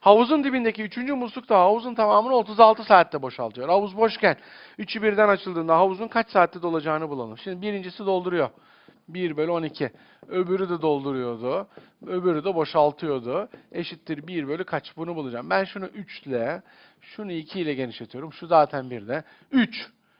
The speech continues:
İki de burada. Beş. Biri çıkar. Dört bölü otuz altı. Dört bölü otuz altı. Bir bölü dokuz. Yani x eşittir dokuz oluyor.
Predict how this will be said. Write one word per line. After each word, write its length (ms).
İki 220
de 100
burada. 380
Beş. 460
Biri 240
çıkar. 360
Dört 300
bölü 140
otuz 260
altı. 340
Dört 260
bölü 140
otuz 240
altı. 480
Bir 380
bölü 160
dokuz. 260
Yani 220
x 160
eşittir 320
dokuz 340
oluyor. 320